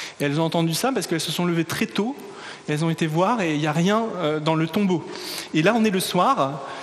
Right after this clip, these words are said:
et Jésus leur apparaît et leur dit, « La paix soit avec vous. La paix soit avec vous. »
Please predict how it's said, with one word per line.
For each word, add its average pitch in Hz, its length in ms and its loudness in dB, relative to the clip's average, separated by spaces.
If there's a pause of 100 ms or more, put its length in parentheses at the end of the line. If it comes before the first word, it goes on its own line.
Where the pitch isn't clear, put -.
(300)
et 156 120 0
Jésus 196 540 0
leur 165 180 2
apparaît 165 400 4 (420)
et 156 80 0
leur 160 160 2
dit, « 170 220 -2
La 165 100 0
paix 202 380 0
soit - 260 -4
avec 147 220 -2
vous. 127 180 -6 (580)
La 151 120 0
paix 190 240 0
soit 170 240 -2
avec 147 180 -2
vous. » 135 220 -8